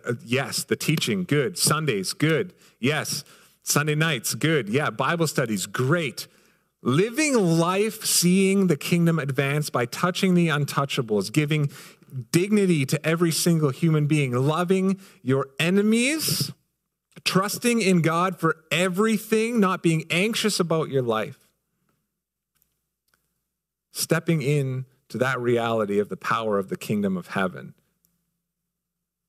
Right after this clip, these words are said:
and walking it with one another. There's gonna be some of you that are far, far past me that I need to follow. And there's gonna be some others that are brand new at this. Fu-, please,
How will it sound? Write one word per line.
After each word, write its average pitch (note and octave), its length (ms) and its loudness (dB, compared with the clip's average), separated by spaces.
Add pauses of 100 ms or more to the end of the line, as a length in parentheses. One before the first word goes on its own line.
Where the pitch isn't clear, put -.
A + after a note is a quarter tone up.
(540)
and G2 140 -4
walking F#2+ 380 -2
it - 120 -8
with - 180 -12
one E2+ 140 -8
another. F2+ 400 -12 (480)
There's G#2+ 180 0
gonna A#2 180 -2
be G#2+ 200 0
some A2+ 240 -2
of G#2+ 140 -4
you G2+ 200 0 (580)
that F#2+ 140 -2
are F2 120 -2
far, D#3 400 -4 (340)
far G#2 240 -4
past G2+ 340 -6
me F#2+ 180 0
that F2 120 0
I F2 100 0
need F2 180 -4
to - 60 -20
follow. E2+ 440 -6 (1700)
And A2 140 -2
there's A2+ 160 -2
gonna A2+ 200 0
be G#2+ 300 0 (300)
some - 240 -2
others A2+ 240 2
that G#2 120 0
are G2+ 40 -4
brand A2+ 380 -2
new A#2 180 2
at G2 120 0
this. F#2 300 0
Fu-, - 260 -4 (520)
please, B2 440 0